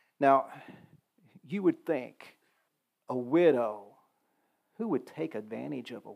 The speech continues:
widow? There's people that are out there just waiting. Now, I didn't read the very end of chapter twenty, but at the end of chapter twenty, beginning at verse forty-five,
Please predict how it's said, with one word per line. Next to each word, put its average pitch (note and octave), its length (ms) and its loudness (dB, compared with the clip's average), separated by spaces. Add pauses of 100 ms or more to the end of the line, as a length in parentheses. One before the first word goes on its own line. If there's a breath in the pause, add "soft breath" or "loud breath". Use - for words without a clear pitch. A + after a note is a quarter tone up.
widow? C3+ 320 -12 (1400)
There's A#2+ 260 -4
people C#3+ 380 -6
that A#2+ 120 -2
are A2+ 100 -2
out B2+ 220 2
there B2+ 200 -2
just A#2+ 240 -14
waiting. A#2 520 -8 (1600 soft breath)
Now, B2+ 300 -6 (420)
I D#3 160 2
didn't D#3+ 260 2
read B2+ 540 -4 (260 loud breath)
the C3 140 -20
very C3+ 340 0
end C3+ 240 -6
of A2+ 80 -10
chapter C3 400 -4
twenty, A2 520 -12 (960 soft breath)
but C3+ 100 6
at B2+ 160 4
the A#2+ 160 -4
end E3+ 240 0
of D#3 100 0
chapter D3 440 -6
twenty, B2 340 -4
beginning A#2 400 -8
at - 140 -12
verse B2 180 -10 (100)
forty-five, B2 600 -4